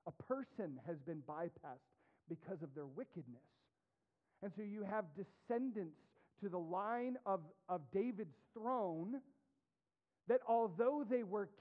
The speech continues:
king, they were wicked kings. And so God passed over them and chose one of their brothers to be the direct line to the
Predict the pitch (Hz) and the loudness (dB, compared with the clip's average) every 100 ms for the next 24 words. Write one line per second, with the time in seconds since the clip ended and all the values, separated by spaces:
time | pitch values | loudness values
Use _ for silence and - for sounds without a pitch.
0 | - 302 214 190 190 196 208 208 202 180 | -4 -2 0 -2 0 2 2 2 2 0
1 | 175 285 - 233 165 147 - 214 139 143 | -2 -2 -2 -4 -4 -10 -8 -6 -8 -14
2 | - _ _ _ _ _ _ _ _ 220 | -20 _ _ _ _ _ _ _ _ -8
3 | 208 214 160 220 226 180 220 196 185 _ | -4 -4 0 2 2 0 -6 -4 -4 _
4 | _ 233 285 277 240 151 147 139 156 - | _ 0 0 0 0 0 -4 -4 -8 -12
5 | _ 180 180 - 196 175 160 190 160 160 | _ -8 -8 -6 -6 -6 -6 -6 -6 -6
6 | 143 120 156 262 196 123 - _ _ _ | -8 -8 -4 -2 -2 -6 -12 _ _ _
7 | - 143 170 151 151 131 135 190 - 147 | -14 -8 -8 -6 -10 -8 -8 -8 -8 -10
8 | 143 131 131 123 _ - 139 143 | -8 -10 -14 -20 _ -20 -12 -12